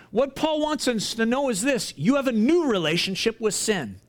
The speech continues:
You have a new relationship with sin, and if you want to experience victory over sin, then you have to adopt the new reality. You have to adopt the new thinking which is in Christ, who raised you up from the dead and from sin.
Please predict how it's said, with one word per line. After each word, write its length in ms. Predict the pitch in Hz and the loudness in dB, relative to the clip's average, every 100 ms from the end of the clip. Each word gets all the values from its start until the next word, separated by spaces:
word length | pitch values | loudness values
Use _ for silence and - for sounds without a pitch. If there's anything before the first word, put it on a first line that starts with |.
| _ _ _ _ _ _ - - - | _ _ _ _ _ _ -20 -20 -8
You 120 | - 269 | 0 2
have 100 | 311 | 2
a 80 | |
new 160 | 294 294 | 0 2
relationship 640 | 277 269 - 269 - 254 | 2 0 -2 -4 -2 0
with 80 | 247 | 0
sin, 260 | - 285 254 | 0 0 2
and 100 | 233 | 0
if 140 | 220 | 2
you 80 | 233 | 2
want 380 | 185 247 320 - | 2 0 -2 2
to 140 | 320 | 2
experience 540 | 233 - - 254 247 | 2 -4 -2 0 0
victory 480 | 170 165 269 - 285 | -2 -2 -2 0 0
over 200 | 240 220 | 0 0
sin, 380 | - 202 202 202 - - - | -2 0 0 -2 -10 -20 -4
then 160 | 175 220 | 0 4
you 220 | 220 294 | 4 4
have 260 | 277 311 - | 2 0 0
to 140 | 320 | 0
adopt 520 | 262 156 226 254 - | 0 -2 -2 -2 -4
the 80 | 233 | -2
new 300 | 214 220 247 | 2 2 2
reality. 580 | 214 196 185 240 247 190 | 2 2 2 0 0 0
You 200 | 175 202 | 2 0
have 120 | 240 | 0
to 100 | 311 | 0
adopt 500 | 233 156 214 233 - | -2 0 -2 -2 -2
the 80 | 220 | -2
new 380 | 202 220 233 214 - - - - - | 0 2 2 0 -6 -20 -20 -18 -16
thinking 640 | - 220 262 262 254 196 | -2 0 2 2 2 2
which 200 | 185 185 | 2 2
is 160 | 202 202 | 0 2
in 180 | 233 | 0
Christ, 640 | - - 226 262 262 185 - | -4 -4 -2 0 0 -2 -2
who 120 | 208 | 0
raised 360 | 180 220 247 226 | 2 2 0 0
you 160 | 220 | 0
up 300 | 254 233 - _ _ _ _ | 2 -2 -4 _ _ _ _
from 260 | - 214 | -2 0
the 80 | 233 | 0
dead 400 | 160 214 262 240 | 2 2 2 0
and 140 | 170 | -2
from 160 | - 208 | 0 -2
sin. 520 | - 247 262 170 117 | 0 0 0 0 -6